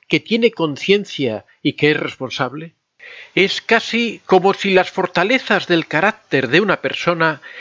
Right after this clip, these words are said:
se convirtieran en sus debilidades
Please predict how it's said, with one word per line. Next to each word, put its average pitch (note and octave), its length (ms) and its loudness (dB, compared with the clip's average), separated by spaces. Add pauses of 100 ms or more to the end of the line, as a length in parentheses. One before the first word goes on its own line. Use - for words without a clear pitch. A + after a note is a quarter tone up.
se - 220 2
convirtieran D3+ 800 2
en C3+ 100 -6
sus G3+ 180 -4
debilidades D#3+ 840 0